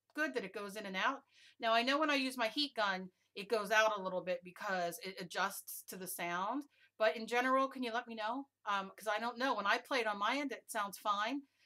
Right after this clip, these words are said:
Um, but let me know. I mean, it could very well be a problem, and I just don't know. All right, so I'm going with a little, a little darker. But Diane Ladd, yay!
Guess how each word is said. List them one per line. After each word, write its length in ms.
Um, 440
but 200
let 160
me 80
know. 260
I 40
mean, 140
it 80
could 140
very 180
well 160
be 100
a 60
problem, 400
and 80
I 140
just 160
don't 200
know. 320
All 80
right, 240
so 100
I'm 60
going 300
with 160
a 20
little, 280
a 320
little 140
darker. 400
But 100
Diane 420
Ladd, 380
yay! 80